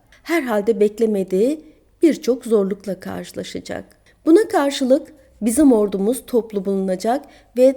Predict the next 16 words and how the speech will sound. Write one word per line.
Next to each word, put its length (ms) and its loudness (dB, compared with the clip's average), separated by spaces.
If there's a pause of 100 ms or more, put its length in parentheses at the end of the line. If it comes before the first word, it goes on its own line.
daha 400 -4
elverişli 600 -4
koşullara 760 -6 (240)
sahip 520 -4
olacaktır. 760 -8 (300)
Bu 180 2
hareket 400 0
tarzının 540 -6
en 240 0
büyük 240 -8
sakıncası 800 -6 (340)
Eskişehir 600 -2
gibi 320 -6
önemli 480 -2
bir 140 0
şehrimizi 800 -8